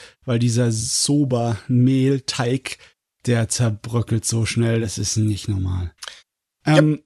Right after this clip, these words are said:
Speaker 1: aber es ist
Speaker 2: trotz
Speaker 1: sehr lecker, das Zeugs.
Speaker 2: Lecker und unglaublich beliebt, weil sie als sehr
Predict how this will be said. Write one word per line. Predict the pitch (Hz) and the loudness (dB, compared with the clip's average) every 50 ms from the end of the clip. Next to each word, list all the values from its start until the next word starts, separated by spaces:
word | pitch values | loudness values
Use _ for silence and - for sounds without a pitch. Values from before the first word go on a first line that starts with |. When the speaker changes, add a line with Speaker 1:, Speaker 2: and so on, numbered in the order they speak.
| _ - | _ -4
Speaker 1:
aber | - 139 139 | -2 0 0
es | 131 135 | 2 0
ist | 131 | 2
Speaker 2:
trotz | 113 - | 2 2
Speaker 1:
sehr | 135 135 | 4 4
lecker, | 135 147 - - 117 107 | 2 0 -2 -6 -12 -10
das | - 110 - | -10 -8 -6
Zeugs. | - 127 - - - - 139 143 - - - _ _ _ _ - | -6 -8 -8 -10 -8 -8 -8 -8 -10 -14 -20 _ _ _ _ -18
Speaker 2:
Lecker | - 110 113 120 131 - - 208 196 180 - | -14 -10 -6 -6 -6 -4 -4 -4 -4 -4 -2
und | - 156 185 208 - _ _ _ - | -2 -4 -4 -4 -6 _ _ _ 2
unglaublich | 165 196 196 196 196 - 151 156 151 151 - - - | 4 4 4 4 2 -2 -2 -2 -2 -2 -6 -12 -12
beliebt, | - 147 165 - | -10 -14 -12 -10
weil | 151 131 | -8 -8
sie | 120 143 | -8 -8
als | - 131 131 - | -10 -10 -8 -8
sehr | 139 | -8